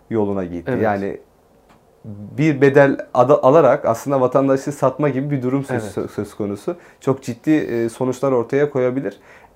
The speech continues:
Speaker 1: Eğer kontrol sağlanmazsa, ciddi denetim sağlanmazsa.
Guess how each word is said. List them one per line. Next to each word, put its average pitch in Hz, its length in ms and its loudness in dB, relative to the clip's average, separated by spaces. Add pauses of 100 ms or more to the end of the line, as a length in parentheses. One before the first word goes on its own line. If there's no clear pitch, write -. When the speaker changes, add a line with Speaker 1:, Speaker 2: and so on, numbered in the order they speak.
Speaker 1:
Eğer 147 340 8
kontrol 139 420 2
sağlanmazsa, 120 760 2
ciddi 113 320 -4
denetim 117 360 -2
sağlanmazsa. 110 840 -2